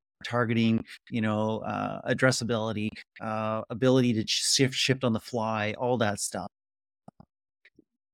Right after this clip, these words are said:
But also, if you look at mobile, the world that Singular is mostly in, but not exclusively, but mostly, if you think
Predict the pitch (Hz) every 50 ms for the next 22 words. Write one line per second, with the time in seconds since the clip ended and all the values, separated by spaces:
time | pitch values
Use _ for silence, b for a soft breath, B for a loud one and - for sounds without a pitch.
0 | _ - 165 165 160 160 190 208 - - 185 147 139 131 - 151 131 - 156 147
1 | 135 147 165 165 - - 151 139 131 123 123 - - _ _ - 127 127 123 120
2 | 127 135 135 - 98 95 98 107 120 - - - 127 120 113 120 120 120 120 117
3 | 117 117 107 - 120 113 113 110 107 110 - - - - - 123 117 117 107 101
4 | 110 110 107 117 92 104 98 95 104 101 - - - 110 104 101 95 101 101 98
5 | 98 101 110 110 165 208 202 180 147 135 123 - - - - 110 98 87 - 117
6 | 104 - 82 82 76 82 82 104 113 110 110 104 98 - - 117 117 117 B B
7 | B B B B _ _ _ _ _ _ _ _ _ _ _ _ _ _ _ _
8 | _ _ - 196 170 - - 147 156 151 - - 165 165